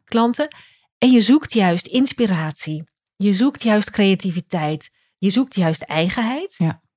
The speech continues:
Speaker 1: dan ben je bij mij aan het juiste adres.
Speaker 2: Ja.
Speaker 1: Maar het kan zijn dat ik zeg van, "Je krijgt die tekst nog even van me toegestuurd," en dat het in mijn chaos verdwijnt,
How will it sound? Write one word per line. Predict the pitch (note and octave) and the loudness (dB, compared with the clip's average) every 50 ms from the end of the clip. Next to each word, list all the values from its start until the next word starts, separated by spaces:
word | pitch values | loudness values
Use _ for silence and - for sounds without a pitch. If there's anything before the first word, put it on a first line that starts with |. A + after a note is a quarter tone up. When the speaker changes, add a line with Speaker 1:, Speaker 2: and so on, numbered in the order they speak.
| _ _ _ | _ _ _
Speaker 1:
dan | - F3+ F3+ F3+ | -4 -2 -2 0
ben | G3 G3+ | 0 0
je | G3+ | 0
bij | G3 A3 | 2 2
mij | A3+ A#3 A3+ | 2 2 2
aan | A3+ | 0
het | A3+ A3 | 0 0
juiste | B3+ B3 A#3+ A#3+ - - G#3 | 0 0 0 -2 -2 -4 -4
adres. | A#3 A3+ C#4 D4 A#3 - - | -2 0 0 0 0 0 -2
Speaker 2:
Ja. | - E3 | 0 0
Speaker 1:
Maar | G#3 G#3 | 0 0
het | - - | -2 -2
kan | - G3 G#3+ C#4 D4 | -2 0 0 0 0
zijn | - C4+ C4 C4+ C#4 | 0 0 0 0 0
dat | B3+ A#3 A3 | 0 0 0
ik | A3 - | -2 -2
zeg | - - A3+ G3+ - - | -2 -2 0 -2 -2 -4
van, | - F#3 F3+ F3+ F3+ F3+ - - - _ _ | -2 -2 0 0 0 -2 -6 -12 -20 _ _
"Je | _ G3 G#3 | _ -2 -2
krijgt | G3+ - G#3+ G3+ F#3 F#3 - - - - _ _ _ - F3+ - _ _ _ _ _ _ | 0 0 0 2 2 0 -2 -4 -10 -16 _ _ _ -18 -18 -18 _ _ _ _ _ _
die | G3 F3+ G#3+ G3 | -4 -2 -2 0
tekst | - A3+ G3 F#3 - G#3 | 0 0 0 0 -2 -4
nog | F#3 F3+ | -4 -2
even | - F3+ F#3 F3 F#3 | 0 -2 0 0 -2
van | - F3 D#3+ | -2 -2 -4
me | E3 | -4
toegestuurd," | D3 - G3+ G#3 A#3 G#3+ - - A3 A3 A3 - | -4 -4 -4 -4 -4 -6 -4 -4 -4 -4 -4 -4
en | - G3+ F#3+ G3 G3 F#3 | -4 -2 -2 0 0 0
dat | F#3+ F#3+ F#3+ F#3+ - | 0 -2 -2 -2 -6
het | F#3+ F#3 - - | -10 -10 -10 -8
in | _ G#3+ G3 F3+ | _ -2 -2 0
mijn | F3 F3 E3 F3 | -2 -2 -2 -4
chaos | - - G#3 F#3+ F3 E3+ F3 - | -4 -4 -4 -4 -4 -6 -8 -10
verdwijnt, | - D#3 C#3+ D3+ D3+ E3 F#3+ A#3+ - - | -12 -10 -8 -8 -6 -6 -8 -8 -10 -14